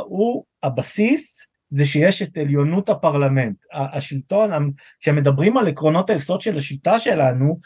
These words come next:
אוקיי, עקרון היסוד של השיטה שלנו הוא עליונות הפרלמנט. מה זה עליונות הפרלמנט? זה עיקרון ששאבנו מהשיטה הבריטית,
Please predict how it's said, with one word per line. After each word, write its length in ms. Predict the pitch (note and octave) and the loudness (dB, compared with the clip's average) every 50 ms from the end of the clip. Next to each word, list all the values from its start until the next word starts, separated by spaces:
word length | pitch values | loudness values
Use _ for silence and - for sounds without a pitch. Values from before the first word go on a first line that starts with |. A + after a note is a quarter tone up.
| _ _ | _ _
אוקיי, 260 | E3 D#3+ C#3+ - E3 | -4 -2 0 0 0
עקרון 280 | C#3+ D#3 D3 D#3+ G3 A#3+ | 0 2 2 2 2 2
היסוד 360 | B3 E3+ C#3+ - G3 G#3+ G3+ | 2 -2 -2 0 -2 0 0
של 120 | A3 G#3 | 0 -2
השיטה 400 | D#3 C#3 - D#3 C#3+ - G3 A3+ | -2 -4 -8 -10 -4 0 0 0
שלנו 400 | A#3 - A#3+ F#3+ E3+ E3+ F3+ F#3+ | 2 2 2 2 2 2 2 2
הוא 180 | G3 F3+ - E3 | 0 0 0 0
עליונות 400 | D3+ D3+ D3+ D3+ D#3+ F3 G3 - | 2 2 2 2 2 2 2 2
הפרלמנט. 440 | G#3 - F3+ D#3+ D3+ D3 C3+ B2 A#2 | 2 2 4 2 4 4 2 2 2
מה 120 | C#3 E3+ G3 | 2 2 4
זה 60 | A3+ | 4
עליונות 280 | A3 G3+ F3+ E3+ C#3+ | 2 2 0 0 -2
הפרלמנט? 580 | D3+ C#3 - C3+ B2 A#2 A2+ B2+ D#3 G3 B3+ D4+ - - - - - - _ _ | -6 -6 -6 -6 -6 -6 -2 2 2 2 2 0 -8 -18 -20 -20 -20 -20 _ _
זה 160 | C#3+ D3 C#3+ | 0 2 2
עיקרון 500 | C3+ C#3 D3+ C#3 - D#3 D#3+ G3+ G#3+ G3+ | 2 0 -2 -2 0 2 2 2 2 0
ששאבנו 640 | - E3+ C#3 - D3 D#3+ E3 E3+ E3+ E3 E3+ D#3 D3 | -2 -6 -4 -2 0 2 2 2 2 0 -2 -2 0
מהשיטה 420 | C#3+ C3 B2+ - C#3 - B2+ A#2+ | 0 0 0 -2 -6 -4 -2 -2
הבריטית, 520 | A2 G2 - C3+ G3+ A3 - D#4+ E4+ E4 | -2 -2 -2 0 0 0 0 -2 -4 -4